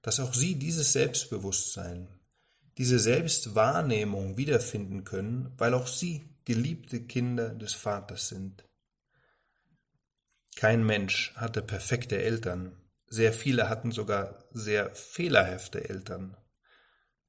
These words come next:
Die oft ungewollten und unbewussten Fehler, Sünden, Unterlassungen unserer Eltern und anderer Menschen, die sich um uns hätten kümmern sollen, haben den allermeisten von uns das sichere Fü-, Gefühl genommen,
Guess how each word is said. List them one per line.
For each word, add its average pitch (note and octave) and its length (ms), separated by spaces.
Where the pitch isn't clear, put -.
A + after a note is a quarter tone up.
Die A#2 100
oft - 420
ungewollten A2 840
und F#2+ 140
unbewussten A2 800
Fehler, G2+ 640
Sünden, A2 800
Unterlassungen G#2+ 760
unserer G2+ 320
Eltern A2+ 420
und G2 160
anderer B2+ 300
Menschen, G2+ 560
die G#2+ 60
sich F#2+ 180
um G#2+ 100
uns G2 180
hätten F#2+ 240
kümmern G#2 400
sollen, G2+ 420
haben A#2 160
den A2+ 180
allermeisten C3 580
von B2 200
uns B2 260
das G#2+ 160
sichere B2+ 360
Fü-, B2+ 260
Gefühl D3 720
genommen, A2+ 720